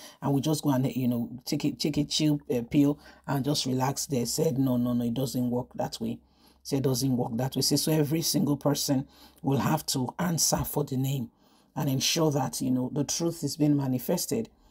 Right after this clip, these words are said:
so that at the end of the day, truth can become the essence, uh, you know, and the watchword. So this is what is happening.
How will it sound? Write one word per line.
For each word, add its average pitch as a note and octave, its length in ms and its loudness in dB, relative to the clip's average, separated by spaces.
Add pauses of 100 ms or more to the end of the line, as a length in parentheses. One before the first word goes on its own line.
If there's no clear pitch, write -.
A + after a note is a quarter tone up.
(300)
so E3 160 0
that D3+ 260 2
at C#3+ 140 2
the C#3+ 120 2
end F3 140 2
of B2+ 100 0
the C3 120 0
day, C3+ 340 0
truth D#3+ 340 -2
can D3 160 2
become C3+ 480 2
the A#2 200 0
essence, D3 560 2 (360)
uh, - 60 -10
you B2+ 140 -2
know, C3 180 -4
and C#3+ 140 0
the C3+ 40 0
watchword. B2+ 680 -2
So - 260 -4
this A#3 240 2
is F#3+ 140 -4
what D3 280 -2
is C3+ 140 -4
happening. C3 460 -2